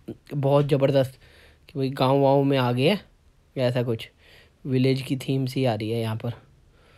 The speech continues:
तो भाई <clears throat> बहुत आनंद हुआ, थोड़ा रुके भी, हमने भी फ़ोटो वोटो ले ली अपनी खुद ही, मैं तो अकेले ही हूँ, तो अकेले की फ़ोटो वोटो ले ली मैंने खुद ने ही। ये देखो यही रहने वाला है ग्राउंड जहाँ से हम चल रहे हैं। मैंने कहा यार खुद भी अपना लेते हैं फ़ोटो,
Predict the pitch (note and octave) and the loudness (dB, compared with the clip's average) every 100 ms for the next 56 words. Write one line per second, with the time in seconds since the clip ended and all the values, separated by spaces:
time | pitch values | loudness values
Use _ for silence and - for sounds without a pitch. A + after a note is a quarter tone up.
0 | _ _ _ C3 B2 B2+ B2+ - _ _ | _ _ _ -6 -2 -2 -2 -4 _ _
1 | _ - - - B2+ - C3+ C3 C#3 C3+ | _ 0 2 0 -6 -10 -2 0 2 2
2 | C3+ C#3 F#3+ - C#3+ D3 C#3 D3+ D#3 D#3 | 2 2 0 2 2 2 4 4 4 4
3 | E3 D#3 D3 D3 C#3+ D3 C#3+ C#3+ C#3+ C#3 | 0 -2 -4 -2 -2 -2 0 -2 -2 0
4 | C3 C#3 C#3 D#3+ C#3+ C#3 C3 C#3 D#3 C#3+ | 0 0 -2 -2 -4 -4 -4 -6 -8 -8
5 | - B2+ C3 B2+ B2+ B2 C3 - - - | -8 -6 -2 0 2 0 -4 -12 -20 -20
6 | _ - B2 C3+ C3 C3 C3 B2 C3 B2+ | _ -10 -8 -4 -2 -2 -2 -2 -2 -2
7 | A#2 A2+ A2+ A#2 A#2 A2 A2+ A#2 - B2 | -2 -2 -4 -4 -4 -6 -6 -8 -8 -6
8 | A2+ - B2+ - - - - _ _ B2+ | -8 -8 -14 -16 -20 -20 -20 _ _ -2
9 | B2+ B2+ B2+ B2+ A#2+ B2 A#2 A#2 B2 C3+ | 0 2 0 -2 -4 -2 -2 -2 0 0
10 | C#3+ F3 - - - C3 D#3+ D#3+ - _ | 0 -2 -8 -10 -2 2 2 0 -8 _
11 | _ - - - _ C3 B2+ C3+ C3 C3 | _ -20 -20 -20 _ -8 -4 -4 -2 -2
12 | C3+ C#3 C3 B2+ B2 B2 A#2+ B2+ A2+ B2 | -2 -2 0 0 0 -2 -4 -2 -4 -4
13 | A#2+ A2 A#2 B2 B2 A2+ | -4 -4 -6 -6 -6 -6